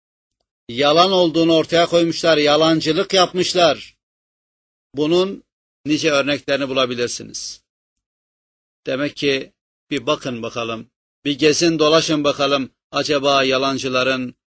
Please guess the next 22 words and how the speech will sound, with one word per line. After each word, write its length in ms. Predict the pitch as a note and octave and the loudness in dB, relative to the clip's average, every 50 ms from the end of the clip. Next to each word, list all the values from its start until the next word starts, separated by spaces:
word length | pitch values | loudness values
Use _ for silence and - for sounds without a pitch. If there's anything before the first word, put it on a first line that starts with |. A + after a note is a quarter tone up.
| _ - | _ -6
yalan 240 | C3+ C3+ C#3 C#3 C3+ | -2 -2 0 -2 -2
sayanların, 640 | B2+ - C3+ B2+ B2+ B2+ B2+ B2+ B2 B2+ B2+ B2 A#2 | -2 -2 -2 -2 -2 -2 -2 -2 -2 -2 -2 -2 -2
dalga 260 | B2 B2+ B2 A#2 B2 | -4 -4 -4 -4 -6
geçenlerin 520 | B2 B2 A#2+ - C3 A#2+ A#2+ A#2+ A#2 A#2 A#2 | -6 -6 -6 -6 -6 -6 -6 -6 -6 -6 -6
akıbetleri 640 | A2+ A2+ - B2 G#2+ A2+ A2+ - - A#2 A2 A2 | -6 -6 -6 -8 -8 -8 -8 -8 -8 -8 -8 -6
ne 60 | A2 | -8
olmuş? 600 | G#2+ G#2 G2 F#2+ G2 G2+ - - - - - _ _ _ _ _ _ _ _ _ _ _ _ _ _ _ _ _ _ _ - | -8 -10 -10 -12 -16 -20 -20 -20 -20 -20 -20 _ _ _ _ _ _ _ _ _ _ _ _ _ _ _ _ _ _ _ -6
Kul, 380 | C#3+ C#3+ C#3 C3 C3 C3+ - - _ _ _ _ _ _ _ _ _ _ | -2 -2 0 -2 -2 -6 -10 -14 _ _ _ _ _ _ _ _ _ _
bir 200 | D#3 D#3+ C#3+ B2 | -2 -2 -2 -2
de 100 | C3+ C3 | -2 -4
şunu 260 | - - - - C3+ C3 | -4 -4 -6 -8 -8 -8
söyle. 440 | - - G#2+ G#2 G#2 G#2 G#2 - _ _ _ _ _ _ _ _ _ _ _ _ _ _ _ _ _ _ | -8 -8 -8 -8 -10 -12 -14 -16 _ _ _ _ _ _ _ _ _ _ _ _ _ _ _ _ _ _
Söyle 400 | - - - - D#3+ E3 F#3+ G#3+ | -6 -4 0 2 4 4 6 6
onlara, 540 | G#3 F#3 E3 D3+ D3 C#3+ C#3 C#3+ C#3 C3+ - _ _ _ _ - | 6 6 4 4 2 2 2 2 2 0 0 _ _ _ _ -8
"Limen 420 | D3 F3+ A#3 G#3+ F3 E3+ F3+ G#3 A3 | -4 0 0 0 2 2 2 2 2
ma 240 | G3+ F#3 F3+ F3 D#3+ | 4 4 4 4 4
fis 180 | F3 E3+ D#3+ | 2 0 -2
semavati 680 | - - E3 D#3 D#3 D#3 D3+ D3+ D#3 D#3 D#3 D#3 - D3+ | 0 0 0 0 2 2 2 2 2 0 0 0 -2 -2
vel 160 | C#3+ C3+ C3 | -2 0 0
ard." 200 | C3+ C3+ C3+ C3 - _ _ _ _ _ _ _ _ _ _ _ _ _ _ _ _ _ _ _ _ _ _ _ _ - | 0 0 0 -2 -6 _ _ _ _ _ _ _ _ _ _ _ _ _ _ _ _ _ _ _ _ _ _ _ _ -8
Bütün 320 | C#3+ C#3+ - E3+ E3 D#3+ | -8 -6 -2 -2 -2 0
göklerde 720 | C3 C3 A#2+ G#2+ - B2+ A#2+ A#2+ A#2 A2+ C3 D3 E3 - | 0 -2 -4 -4 -4 -4 -2 -2 -2 -2 -4 -6 -6 -8